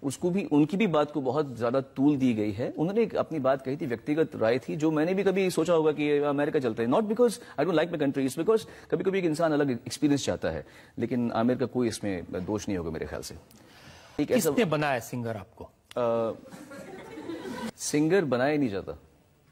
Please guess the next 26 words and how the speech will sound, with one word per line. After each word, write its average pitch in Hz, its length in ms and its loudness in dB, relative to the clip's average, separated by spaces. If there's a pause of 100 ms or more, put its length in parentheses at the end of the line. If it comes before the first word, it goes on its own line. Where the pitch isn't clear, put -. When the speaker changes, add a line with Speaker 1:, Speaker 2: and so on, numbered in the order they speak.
Speaker 1:
सिंगर 117 280 -2
पैदा 110 240 2
होता 82 160 -4
है। - 200 -14 (3000)
मैं 147 300 2
पैदा 151 180 6
हुआ 131 160 4
था 107 220 -6 (120)
गायक। 110 340 0 (840)
और 127 480 4
फिर 175 100 -4
पन्द्रह 143 260 2
साल 170 200 0
की 170 100 -6
उम्र 160 160 -2
में 160 100 -2
मैंने 151 200 0
दिल्ली 131 240 0
में 143 160 0
बहुत 127 180 -4
सारे 147 180 -2
कॉम्पिटिशन 131 460 -2
जीतने 117 220 -4
शुरू 101 200 -6
किए। 87 260 -8 (800)
और 123 580 2